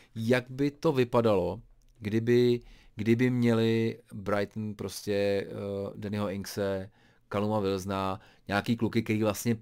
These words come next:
prostě pokud se nezranějí samozřejmě, což je taky zrovna u nich, eh, jako docela pravidlo, že, že se vždycky jednou zraní, eh, na delší dobu,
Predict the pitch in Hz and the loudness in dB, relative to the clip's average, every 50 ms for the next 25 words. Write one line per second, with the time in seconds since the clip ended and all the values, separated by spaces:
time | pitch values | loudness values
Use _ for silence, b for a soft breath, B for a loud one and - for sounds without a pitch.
0 | - _ _ - 107 101 - - - 110 - - 107 - 120 117 - 127 113 110 | -8 _ _ -10 -8 -8 -6 -6 -8 -6 -4 -4 -2 -2 -2 0 0 0 0 2
1 | 104 107 107 110 110 107 107 101 - 107 104 107 107 98 101 98 98 101 101 95 | 0 0 0 0 0 -2 -2 -4 -4 -6 -6 -4 -4 -4 -4 -4 -4 -4 -6 -6
2 | - 101 - - 101 95 95 - 107 101 101 98 101 98 92 101 98 98 98 101 | -8 -10 -10 -8 -8 -8 -8 -8 -8 -8 -6 -6 -6 -6 -6 -6 -6 -8 -8 -10
3 | - - 101 98 98 98 98 98 98 104 101 104 107 - - - - - - 104 | -10 -8 -6 -6 -4 -4 -6 -6 -8 -8 -10 -12 -14 -16 -16 -16 -14 -12 -12 -10
4 | 101 - - 98 101 95 101 101 98 98 101 101 101 98 101 98 95 92 - 101 | -10 -8 -8 -8 -8 -6 -4 -4 -4 -2 -2 -2 -4 -4 -6 -8 -8 -10 -14 -14
5 | 104 98 95 - 101 101 101 - - 104 101 104 107 104 98 98 95 95 98 95 | -14 -14 -12 -10 -10 -10 -10 -8 -6 -6 -6 -6 -6 -6 -6 -6 -6 -6 -6 -8
6 | 110 117 B B B B B B B B B B B B B B B _ - - | -10 -12 B B B B B B B B B B B B B B B _ -14 -10
7 | 92 95 95 95 95 95 95 104 104 110 110 - - 113 110 104 101 104 104 104 | -6 -4 -4 -2 -2 -2 0 0 2 2 2 0 0 0 0 0 0 -2 -2 -4